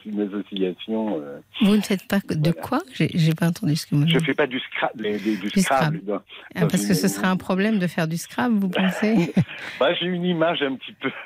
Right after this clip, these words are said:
Speaker 2: Ouais, vous avez une
Speaker 1: <laughs> un
Speaker 2: image
Speaker 1: petit
Speaker 2: très
Speaker 1: peu.
Speaker 2: négative de l'idée d'avoir cet âge-là.
Speaker 1: Ah, très,
Speaker 2: Ouais.
Speaker 1: très, très, très, très.
Speaker 2: Ouais.
Speaker 1: Oui, c'est vrai. C'est vrai,
Speaker 2: C'est
Speaker 1: ça
Speaker 2: vrai.
Speaker 1: me fait terriblement peur.
Speaker 2: Ouais.
Speaker 1: Et, et je fais tout pour, euh, pour ne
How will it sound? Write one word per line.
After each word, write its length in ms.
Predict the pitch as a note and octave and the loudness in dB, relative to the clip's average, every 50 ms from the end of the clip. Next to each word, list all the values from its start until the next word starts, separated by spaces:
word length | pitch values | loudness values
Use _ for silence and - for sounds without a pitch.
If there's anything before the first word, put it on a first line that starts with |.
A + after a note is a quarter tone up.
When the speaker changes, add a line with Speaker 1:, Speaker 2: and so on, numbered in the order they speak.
| - - - | -8 -2 0
Speaker 2:
Ouais, 220 | - A#3+ B3 A#3 A#3+ A#3 | 0 2 2 0 0 0
vous 80 | G#3 F#3 | 0 0
avez 120 | E3+ E3+ | 0 2
une 60 | E3+ | 2
Speaker 1:
<laughs> 0 | |
un 40 | F3 | 2
Speaker 2:
image 260 | F3 F3 E3 E3 F3 - | 2 2 2 0 0 -2
Speaker 1:
petit 60 | B3+ | -4
Speaker 2:
très 200 | A#3 - C#4 - | -4 -2 0 0
Speaker 1:
peu. 60 | C4 | 2
Speaker 2:
négative 640 | G#3 F#3 E3+ D#3+ D#3+ E3 - - A#3+ B3 A#3 G#3 | 2 2 2 0 0 -2 -2 -2 -2 -2 0 0
de 100 | E3 D#3+ | 0 0
l'idée 340 | E3 D#3 D#3+ D#3+ D#3 F#3 G#3+ | 2 2 2 2 2 2 2
d'avoir 380 | G#3 F#3 D3 D3 D#3 E3 F3 - | 2 2 2 2 0 0 -2 -2
cet 240 | - - C#3 - - | -2 -4 -2 0 2
âge-là. 380 | D#3+ F3+ F#3 F3+ E3+ E3 D#3+ D3+ - _ _ _ _ _ _ - | 2 2 2 2 0 0 0 -2 -4 _ _ _ _ _ _ -2
Speaker 1:
Ah, 160 | A2 A#2+ C3 G#2+ - - | 0 2 2 0 -2 -4
très, 280 | - - F#3+ - - _ - A3 | -4 -2 -2 -2 -4 _ -4 0
Speaker 2:
Ouais. 180 | E3+ E3 D3+ | 0 2 2
Speaker 1:
très, 200 | B2+ G#2+ - - | 2 0 -2 -2
très, 200 | - - - A#2 | -2 -4 -8 -8
très, 180 | - - A2 G2+ | -8 -8 -10 -10
très. 220 | - - - E3+ | -10 -6 0 2
Speaker 2:
Ouais. 220 | D#3 C#3 C3+ C3+ C3 - - - - - - - _ _ - | 2 4 4 2 0 -4 -8 -20 -20 -20 -20 -20 _ _ -2
Speaker 1:
Oui, 160 | F#2 F#2 G2 G2 - | 0 0 0 0 0
c'est 60 | G2+ | -2
vrai. 300 | E2 F#2 A#2+ G2+ - - _ _ - - | -2 -2 -2 -4 -4 -6 _ _ -6 -4
C'est 60 | - | -2
vrai, 100 | F2 G#2 | 0 2
Speaker 2:
C'est 80 | F3 E3 | 4 4
Speaker 1:
ça 80 | D#3+ | 4
Speaker 2:
vrai. 80 | E3 D#3 | 4 2
Speaker 1:
me 60 | C#3+ | 2
fait 180 | - - G2+ - - _ - | 0 -4 -6 -6 -6 _ 0
terriblement 560 | F#3 F#3 - D#3+ D#3 C3+ C3 A#2+ A2 G#2+ G2 | 0 0 0 -2 -6 -4 -4 -2 -2 -2 -4
peur. 420 | - - G2+ G2+ A2 B2+ D3+ E3+ - _ _ _ - | -4 -4 -2 -2 0 -2 -2 -4 -8 _ _ _ 0
Speaker 2:
Ouais. 300 | E3 D3+ D3 C#3 C3 - - _ - F#2+ | 2 2 4 2 0 -2 -6 _ -12 -6
Speaker 1:
Et, 300 | F#2+ G2+ F2+ - G2 G#2+ | -4 -4 -2 0 0 -2
et 80 | F#2+ | -2
je 120 | - - G2 | -2 -2 -4
fais 180 | - - A2 F#2+ | -2 -2 -4 -4
tout 240 | - - - F#3+ F3 - | -4 -4 -6 -6 -6 -4
pour, 280 | - - G#2+ - - - | -2 -2 -2 -2 -2 -4
euh, 220 | F2+ E2+ F2 E2+ - - | -6 -4 -4 -6 -4 -4
pour 200 | G2 F2 E2 E2 | -4 -4 -4 -4
ne 140 | E2+ E2 | -6 -6